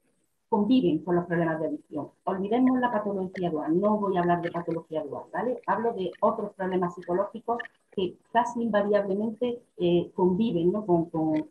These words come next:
con el problema de, los problemas de adicción que presentan muchas mujeres. Sintomatología depresiva, y que ya luego hacer ya una categoría diagnóstica o no, sintomatología de ansiedad,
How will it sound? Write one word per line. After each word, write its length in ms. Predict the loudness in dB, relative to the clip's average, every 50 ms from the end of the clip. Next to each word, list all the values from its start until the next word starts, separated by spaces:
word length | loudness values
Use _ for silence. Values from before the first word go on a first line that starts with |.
| _ _ _
con 140 | -2 0 2
el 80 | 2 2
problema 440 | 2 2 2 2 2 0 0 0 0
de, 160 | 0 0 0 0 0 -2
los 120 | -2 -4 -4
problemas 360 | -2 0 0 0 0 0 0
de 60 | -2
adicción 320 | -2 -2 -4 -2 -2 -2 -2
que 80 | -4
presentan 480 | -8 -10 -10 -6 -6 -6 -4 -4 -2 -2
muchas 340 | 0 0 0 0 0 -2 -2 -2
mujeres. 400 | -2 -4 -6 -10 -12 -12 -12 -16 _ _ _ _ _ _ _ _ _ _ _ _ _
Sintomatología 640 | 0 0 2 0 -2 -2 -4 -4 -6 -4 -2 -2 -2
depresiva, 600 | -2 -2 -6 -10 -12 -8 -6 -4 -4 -4 -6 -8 -12 _ _ _ _ _ -20
y 160 | -16 -16 -14
que 120 | -12 -8 -6
ya 140 | -6 -4 -4
luego 300 | -2 -2 -2 -4 -6 -8
hacer 320 | -8 -8 -8 -8 -8 -8
ya 160 | -8 -6 -6 -4
una 320 | -4 -2 -2 -4 -4 -6
categoría 540 | -8 -8 -8 -6 -8 -6 -4 -2 -2 -2 -2
diagnóstica 540 | -2 -2 -2 -2 -2 -4 -8 -14 -12 -6 -4
o 40 |
no, 220 | -2 -2 -2 -4 _ _ _ _ _ _ _ _ _ _ _ _
sintomatología 840 | _ 0 0 2 2 2 0 0 -2 -4 -4 -4 -4 -2 -2 0 0 0
de 100 | -2 -2
ansiedad, 480 | -4 -4 -4 -4 -2 -2 -2 -2 -4